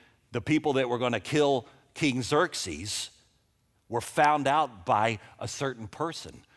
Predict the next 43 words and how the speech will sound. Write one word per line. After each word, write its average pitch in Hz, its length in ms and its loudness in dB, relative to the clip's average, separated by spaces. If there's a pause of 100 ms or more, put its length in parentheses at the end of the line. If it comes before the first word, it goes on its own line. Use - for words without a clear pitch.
(160)
who 143 160 -4
got 131 320 4
word 127 480 2 (300)
inside 131 580 2
the 120 80 -2
palace, 135 640 2 (200)
and 131 320 4
the 123 80 0
plan 151 460 4
was 127 140 -2
put 143 280 0
down, 135 400 4 (240)
and 127 160 2
those 147 160 4
people 151 360 0
were 127 100 4
put 147 240 2
out, 147 260 6 (380)
and 135 380 6 (680)
the 131 120 0
king 156 280 0
was 156 140 -2
spared. 180 760 -6 (760)
Well, 151 120 -2
the 131 60 -2
king's 151 300 -8
like, 87 160 -8
"Well, 90 100 -8
that's - 220 -12
pretty 76 280 -12
interesting. 98 420 -14
So 147 160 -8
who 160 120 -4
was 180 160 -6
the 170 80 -14
guy 196 180 -6
that 220 160 -16
did 277 180 -12
that? - 320 -10
Who 151 140 -8
saved 294 360 -12
my 127 160 -4
life?" 73 440 -8